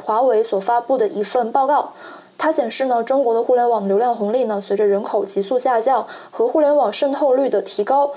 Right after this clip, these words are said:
逐渐见顶。传统的这种砸钱铺规模这样的一种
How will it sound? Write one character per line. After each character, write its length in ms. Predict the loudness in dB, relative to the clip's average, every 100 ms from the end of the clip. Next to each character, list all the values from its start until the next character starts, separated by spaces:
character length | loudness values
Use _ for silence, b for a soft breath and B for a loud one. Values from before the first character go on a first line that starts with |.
| B -6
逐 120 | -2
渐 200 | 0 0
见 240 | 0 0 0
顶。 380 | 0 -2 -6 -10 B B B _
传 220 | -2 0
统 280 | 2 0 0
的 180 | 0 0
这 180 | 0 0
种 260 | 0 0
砸 220 | -2 -2 -2
钱 280 | -2 -4
铺 160 | -2 0
规 200 | 2 2
模 260 | 2 0 0
这 100 | -2
样 160 | -2
的 80 | -2
一 120 | -2
种 240 | -2 -6